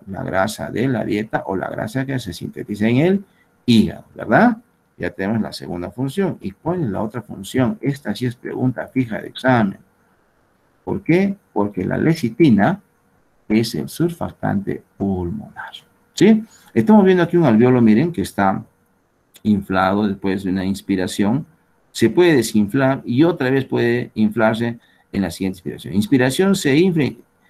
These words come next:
expiración se desinfla y así pasa, ¿sí? No hay problema,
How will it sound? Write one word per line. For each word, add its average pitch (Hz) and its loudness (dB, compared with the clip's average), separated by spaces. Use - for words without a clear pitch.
expiración 135 0
se 113 0
desinfla 120 0
y 104 2
así 101 -4
pasa, - -18
¿sí? 240 2
No 117 2
hay 127 2
problema, 95 -4